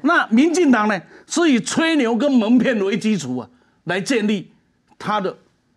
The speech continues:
两岸政策跟国-，国际关系嘛。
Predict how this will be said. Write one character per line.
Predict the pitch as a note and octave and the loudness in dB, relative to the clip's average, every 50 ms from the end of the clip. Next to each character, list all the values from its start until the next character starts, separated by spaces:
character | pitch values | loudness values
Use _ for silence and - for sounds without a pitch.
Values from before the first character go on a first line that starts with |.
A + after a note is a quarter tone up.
| _ | _
两 | - D#3+ E3+ E3+ | -6 -6 -4 -2
岸 | F3+ A3 G#3 D#3+ | -2 -2 -2 -2
政 | A3+ G#3+ F#3 | -2 -2 -2
策 | F#3+ G3 F3 | -2 -2 -2
跟 | D#3 E3+ F3+ E3+ E3+ _ _ _ _ _ _ | -2 -4 -4 -6 -8 _ _ _ _ _ _
国-， | - D#3+ _ _ _ _ | -20 -20 _ _ _ _
国 | - G3+ G3+ | -6 -6 -2
际 | G3 A3 G3+ | -2 -2 -2
关 | D3+ F#3 E3 E3 | -2 -2 -4 -4
系 | C3+ C#3+ D3+ D3 C3 | -6 -6 -8 -8 -8
嘛。 | A2+ | -10